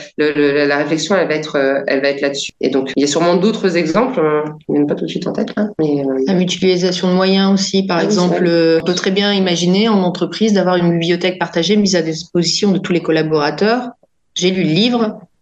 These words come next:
Speaker 2: Est-ce besoin de le stocker ou puis-je le prêter à un tiers qui serait dans ma structure et, euh,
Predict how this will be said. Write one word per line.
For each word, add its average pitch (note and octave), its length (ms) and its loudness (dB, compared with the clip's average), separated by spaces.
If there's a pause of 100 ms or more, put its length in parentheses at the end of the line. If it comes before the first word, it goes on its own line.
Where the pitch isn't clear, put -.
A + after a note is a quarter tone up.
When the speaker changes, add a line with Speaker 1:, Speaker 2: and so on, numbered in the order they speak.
(240)
Speaker 2:
Est-ce F#3+ 160 -2
besoin F3+ 400 2
de E3+ 80 2
le E3 160 4
stocker A#3 480 0
ou A3+ 240 2
puis-je A3 320 2
le F#3+ 100 2
prêter F#3+ 260 -2
à F3 80 2
un D#3+ 120 0
tiers A#3+ 320 -2
qui - 120 -10
serait - 160 -4
dans E3+ 120 0
ma E3+ 100 0
structure A3+ 640 -2
et, G3+ 320 2
euh, D#3+ 100 0